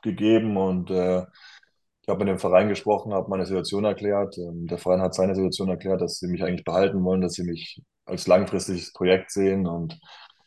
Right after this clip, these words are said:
ich hab gesagt, so, ja, es geht halt einfach nicht. Ich muss was tun, ich muss raus. Ich muss auch eigentlich vielleicht mal ganz von Bamberg weg und diesen Vertrag aufzulösen, dass ich einfach mal für mich Freiheit hab. Ähm, ja,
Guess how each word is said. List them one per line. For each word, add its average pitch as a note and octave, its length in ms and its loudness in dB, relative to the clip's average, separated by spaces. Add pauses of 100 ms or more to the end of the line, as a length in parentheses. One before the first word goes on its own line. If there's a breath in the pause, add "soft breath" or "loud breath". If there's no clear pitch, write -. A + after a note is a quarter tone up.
(360 loud breath)
ich - 80 -20
hab - 40 -18
gesagt, F#2 240 2
so, F#2+ 100 2
ja, G2 260 6 (500)
es - 500 -12
geht F#2 180 0
halt G2 100 4
einfach F2 200 2
nicht. E2 200 -6
Ich - 120 -12
muss F#2+ 160 -2
was F2+ 140 -2
tun, F#2+ 300 -2
ich - 160 -8
muss - 460 -6
raus. F#2+ 460 4
Ich - 180 -20 (240)
muss G#2+ 240 4
auch G#2+ 220 8
eigentlich G#2+ 300 4
vielleicht G#2 260 2
mal F#2+ 120 2
ganz A2+ 200 6
von G2+ 160 -4
Bamberg G2 320 2
weg G#2 200 0
und G2+ 80 -4
diesen F#2+ 220 -8
Vertrag F#2+ 380 4
aufzulösen, G2 580 -2
dass F#2+ 180 0
ich F#2 120 -2
einfach F2+ 240 0
mal G2 200 0
für F#2+ 100 -8
mich G2 200 -4
Freiheit F#2+ 360 4
hab. F#2+ 240 0 (800 soft breath)
Ähm, G2 220 4
ja, E2 180 2